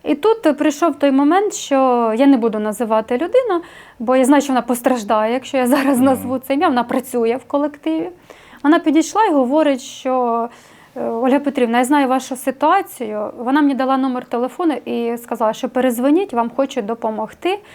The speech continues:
Speaker 1: і знають, е, яка ситуація наразі у вас
Speaker 2: Мгм.
Speaker 1: склалася».
Speaker 2: І
Speaker 1: Я
Speaker 2: Сер-,
Speaker 1: з-
Speaker 2: і Сергій Кузьменко вам
Speaker 1: Це був Сергій Кузьменко,
Speaker 2: Да,
Speaker 1: так.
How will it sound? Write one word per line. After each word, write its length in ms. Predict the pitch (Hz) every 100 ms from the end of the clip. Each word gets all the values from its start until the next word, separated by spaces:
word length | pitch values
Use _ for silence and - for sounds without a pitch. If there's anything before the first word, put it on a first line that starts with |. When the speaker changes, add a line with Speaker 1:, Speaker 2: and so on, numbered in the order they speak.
| - -
Speaker 1:
і 100 | 226
знають, 480 | 226 302 247 - 233
е, 160 | 220 220 220 220
яка 240 | 226 226 254
ситуація 520 | 254 262 285 285 214
наразі 360 | 220 240 220 220
у 40 |
вас 180 | 220 226
Speaker 2:
Мгм. 160 | 214 202
Speaker 1:
склалася». 500 | 220 226 226 - 240 240 _ _ _ _ _
Speaker 2:
І 60 | -
Speaker 1:
Я 80 | 277
Speaker 2:
Сер-, 140 | 359
Speaker 1:
з- 60 | 143
Speaker 2:
і 60 |
Сергій 280 | 117 120 127
Кузьменко 480 | 127 104 127 147 117
вам 460 | 104 113 107 104 190
Speaker 1:
Це 80 | 320
був 180 | 330
Сергій 220 | 302 254 262
Кузьменко, 540 | 247 233 226 226 -
Speaker 2:
Да, 220 | 90 87
Speaker 1:
так. 80 | -